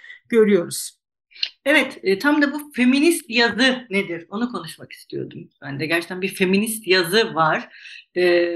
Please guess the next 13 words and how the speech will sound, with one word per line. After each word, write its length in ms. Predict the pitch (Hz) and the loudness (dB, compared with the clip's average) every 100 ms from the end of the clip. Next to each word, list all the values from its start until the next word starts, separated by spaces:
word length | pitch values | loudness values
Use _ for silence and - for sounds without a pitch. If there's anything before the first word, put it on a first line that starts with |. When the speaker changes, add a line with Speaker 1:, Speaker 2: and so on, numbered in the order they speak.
| 170 | -6
Speaker 2:
bu 300 | 220 254 254 - - _ | -2 -2 -2 -8 -20 _
feminist 720 | - 220 233 254 285 294 294 - - _ _ - | -4 -2 4 4 4 0 -4 -14 -20 _ _ 0
yazıyı 840 | 202 202 196 233 220 262 247 - | 2 2 0 -2 2 2 2 0
özellikle 420 | 185 220 240 247 | -4 -2 -2 -2
ortaya 460 | 208 208 - 220 220 | -6 -8 -6 -8 -8
çıkaran 880 | - 220 202 196 - 185 190 196 - | -8 -4 -4 -8 -2 0 0 -2 -12
eserleri, 960 | 190 190 202 190 185 185 190 214 220 220 _ _ 175 | -10 -6 0 2 2 0 2 2 0 -4 _ _ -2
e, 120 | 180 | 0
ön 280 | 202 220 214 | 0 -4 -4
plana 480 | 208 208 214 208 - - | 0 0 0 -4 -8 -4
almak 600 | 180 190 196 202 202 - | 0 2 2 -2 -4 -8
bir, 300 | 202 208 - | -8 -8 -4
e, 400 | 185 185 180 - | -2 0 -4 -8